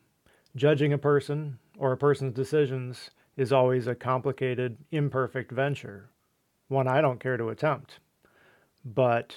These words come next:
what made me question what I thought I knew about people in our society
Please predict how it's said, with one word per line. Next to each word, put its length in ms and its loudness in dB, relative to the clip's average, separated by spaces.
what 320 0
made 220 2
me 120 -4
question 520 0
what 160 2
I 100 2
thought 260 2
I 100 0
knew 200 2
about 300 2
people 260 -6
in 60 -6
our 140 -4
society 680 0